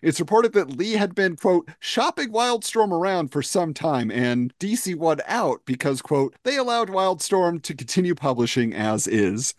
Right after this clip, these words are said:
Now, it should be noted, actually, that Jim himself is not interviewed or quoted in this piece. Instead, it's an unnamed source that's confirming the sale.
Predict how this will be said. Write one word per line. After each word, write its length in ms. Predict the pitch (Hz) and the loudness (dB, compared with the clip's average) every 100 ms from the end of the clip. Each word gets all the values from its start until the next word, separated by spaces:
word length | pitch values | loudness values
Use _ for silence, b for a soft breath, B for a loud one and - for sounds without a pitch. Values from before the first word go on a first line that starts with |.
| _ | _
Now, 100 | 147 | 0
it 40 | 156 | 0
should 220 | 220 262 | -2 -2
be 100 | 226 | 0
noted, 340 | 160 196 202 | 2 2 2
actually, 380 | 202 208 - 226 | 0 -2 -2 -2
that 200 | 160 143 | 2 0
Jim 340 | 139 143 233 226 | 0 0 2 4
himself 560 | 220 160 - 190 190 - | 2 0 0 2 2 0
is 240 | 151 131 | -2 -2
not 340 | 135 147 165 - | 2 4 4 4
interviewed 480 | 160 165 139 139 131 | 4 4 4 2 4
or 140 | 123 | 0
quoted 480 | - 156 170 170 123 | -2 2 4 6 4
in 140 | 101 | 2
this 220 | 104 110 | 0 -2
piece. 380 | - 104 196 - | 0 2 2 0
Instead, 420 | - 151 - 180 170 | -2 -2 2 2 2
it's 160 | 143 | -2
an 100 | 147 - | -6 0
unnamed 640 | 151 196 185 180 180 180 | 2 2 2 2 2 0
source 680 | - - 185 160 107 - - | -6 -2 0 0 0 -2 -4
that's 240 | - 127 | -2 0
confirming 680 | - 254 - 165 165 147 131 | 2 0 2 0 2 2 2
the 100 | 127 | -2
sale. 540 | 127 143 120 95 101 | 0 0 0 -2 -4